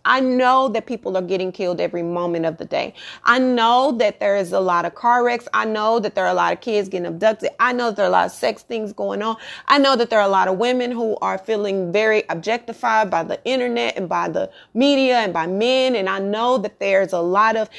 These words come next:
injustice that is going on in the criminal justice system. And I know that there's a lot of injustice going on in the world in general. However, I don't want to damn see it every moment of the day.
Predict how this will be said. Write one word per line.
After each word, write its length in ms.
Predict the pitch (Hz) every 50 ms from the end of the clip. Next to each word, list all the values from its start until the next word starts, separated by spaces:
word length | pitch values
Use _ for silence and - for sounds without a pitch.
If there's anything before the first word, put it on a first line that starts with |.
| - - -
injustice 400 | - 196 202 170 - 220 226 226 233 - - - 196 -
that 160 | 202 196 180
is 100 | 185 170
going 260 | 196 - 196 196 196
on 200 | 196 190 180 175
in 100 | 165 165
the 60 | 165 160
criminal 360 | - 208 196 185 175 165 165
justice 380 | 165 165 165 160 - - -
system. 480 | - - 262 294 277 - - 262 262 254
And 80 | 220 185
I 60 | 185
know 320 | 185 202 214 233 254 262
that 140 | 220 - -
there's 180 | 208 202 190 -
a 60 | 180
lot 200 | 185 185 190 190
of 80 | 196
injustice 400 | 190 165 - 196 208 - - 170
going 260 | - - 185 185 190 180
on 140 | 175 170
in 120 | 170 180 170
the 60 | 165
world 360 | 160 170 175 175 170 - - -
in 260 | - 220 190 180 175 147
general. 560 | 151 190 208 208 180 160 151 123 - - - - - -
However, 760 | _ - 277 294 285 - - - - 226 214 180 165 165 - -
I 360 | - 226 240 269 285 294 294 240 214
don't 460 | 190 233 240 247 247 254 247 - - _ -
want 380 | 190 208 233 233 240 226 -
to 200 | - - 233 226
damn 540 | 190 180 202 196 208 208 214 214 208 196 196
see 540 | 196 - - - - 247 269 302 311 294 214
it 260 | 185 - - - - _ _ - - - _ _ _
every 680 | - 240 262 254 208 196 190 196 202 202 196 202 214 - _ _ -
moment 640 | 196 190 196 208 208 214 214 196 180 170 - - - - -
of 140 | 196 170 160
the 80 | 185
day. 380 | 170 165 165 - - - - -